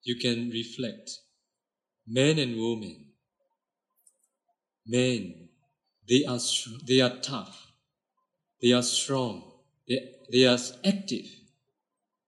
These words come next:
But women, they are gentle. They are soft. All the appearance, all the way of action, different. It is because of Bhava Rupa.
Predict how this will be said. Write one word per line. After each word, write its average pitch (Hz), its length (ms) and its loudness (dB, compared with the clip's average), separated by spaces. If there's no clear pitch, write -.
But - 380 -4
women, 117 460 0
they 110 120 2
are 104 160 -6
gentle. 113 480 -2
They 113 80 -2
are 113 100 0
soft. - 640 -8
All 185 300 12
the 170 160 4
appearance, 135 840 2
all 170 200 8
the 143 200 6
way 127 360 4
of - 320 -6
action, 107 540 2
different. 104 600 -2
It 185 100 4
is 254 140 8
because 131 440 -2
of 101 200 -6
Bhava 104 440 -8
Rupa. 107 320 -10